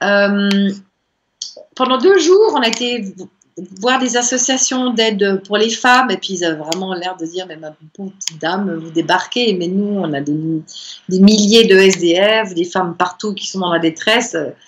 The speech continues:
C'est pas parce que vous voulez vous donner bonne conscience que vous allez nous, nous en, nous casser les pieds avec ce cas de plus, là, on peut rien faire pour elle. » Donc, euh, on a été voir la police, enfin bref,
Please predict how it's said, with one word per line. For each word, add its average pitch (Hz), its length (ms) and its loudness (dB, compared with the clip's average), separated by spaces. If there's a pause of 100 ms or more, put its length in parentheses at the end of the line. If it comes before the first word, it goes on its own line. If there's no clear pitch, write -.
(580)
C'est - 120 -8
pas 214 100 -4
parce 214 160 0
que 196 60 -2
vous 190 60 -4
voulez 202 180 2
vous 190 80 -2
donner 190 260 4
bonne 233 360 0
conscience 247 560 -2
que 208 120 -10
vous 196 120 -2
allez 196 200 2
nous, 185 100 -2
nous 165 220 -6
en, 165 120 -8
nous 180 120 -10
casser 233 320 -2
les 208 180 0
pieds 220 400 0
avec 175 320 0
ce - 140 -4
cas 226 420 2
de 175 120 -6
plus, 320 520 -2
là, 180 140 -4
on 151 100 -6
peut 165 80 -8
rien 202 220 -2
faire 175 220 -4
pour 370 200 -6
elle. » 240 240 0 (580)
Donc, 208 200 -8
euh, 202 160 0 (880)
on 202 100 -2
a 208 100 0
été 196 160 -4
voir 165 140 -4
la 165 100 -4
police, 285 480 -4
enfin 254 160 -6
bref, 240 240 -4